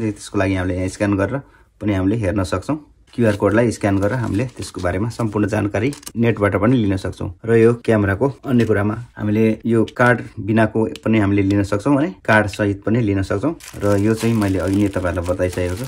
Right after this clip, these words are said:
तार जस्तो हो। यो टाइट गर्नको लागि, बाँध्नको लागि रहेको छ। चारवटा प्लास्टिकको यो क्लिप र अल्मुनियम वायर छ, स्टिलको वायर जस्तो, यो चाहिँ बाँध्नको लागि भयो। यसरी हातमा पनि लगाउन सकिन्छ यसलाई,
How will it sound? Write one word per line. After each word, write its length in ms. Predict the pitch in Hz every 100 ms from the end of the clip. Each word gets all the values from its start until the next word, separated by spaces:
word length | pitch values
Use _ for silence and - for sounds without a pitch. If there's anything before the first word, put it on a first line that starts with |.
| - -
तार 220 | 107 101
जस्तो 260 | 92 -
हो। 60 | 95 135
यो 100 | 98 - -
टाइट 220 | 92 87
गर्नको 260 | 92 87 87
लागि, 160 | 87
बाँध्नको 420 | 104 98 90 87 82
लागि 260 | 76 78
रहेको 280 | 73 80 -
छ। 80 | - - -
चारवटा 340 | - 87 85 85 87 -
प्लास्टिकको 460 | 98 92 95 90
यो 140 | 85 87 -
क्लिप 280 | - 95 95
र 80 | - - -
अल्मुनियम 640 | 104 104 104 131 139 101
वायर 240 | 87 85 -
छ, 40 | 76 87
स्टिलको 360 | - 92 92 110 - -
वायर 260 | 92 90 85
जस्तो, 240 | 92 - -
यो 40 | 90
चाहिँ 200 | 87 87
बाँध्नको 380 | - 90 87 98
लागि 220 | 87 85
भयो। 160 | 120 156
यसरी 360 | 113 117 120 120
हातमा 300 | 95 - 110
पनि 160 | 107 113
लगाउन 300 | 95 92 87
सकिन्छ 320 | 87 80 82
यसलाई, 260 | 78 98